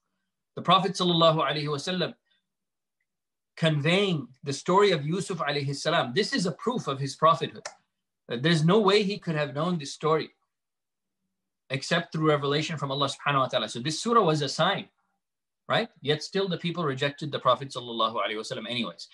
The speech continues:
So this is one sign. And Allah subhanahu wa ta'ala showed many signs, many signs in the heavens, on the earth,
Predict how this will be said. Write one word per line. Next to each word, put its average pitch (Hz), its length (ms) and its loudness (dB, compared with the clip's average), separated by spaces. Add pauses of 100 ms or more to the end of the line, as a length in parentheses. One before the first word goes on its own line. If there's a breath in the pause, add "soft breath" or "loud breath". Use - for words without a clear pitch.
(160 loud breath)
So 160 140 -2
this 208 180 4
is 196 120 6
one 196 200 6
sign. 139 260 0
And 123 120 -4
Allah 165 180 0
subhanahu 165 280 0
wa 170 80 0
ta'ala 175 220 0
showed 190 400 -2
many 220 300 2
signs, 180 600 -4 (840)
many 214 360 0
signs 135 480 0
in 143 120 -4
the 139 80 -2
heavens, 156 560 -2
on 135 200 -4
the 131 160 -8
earth, 180 320 2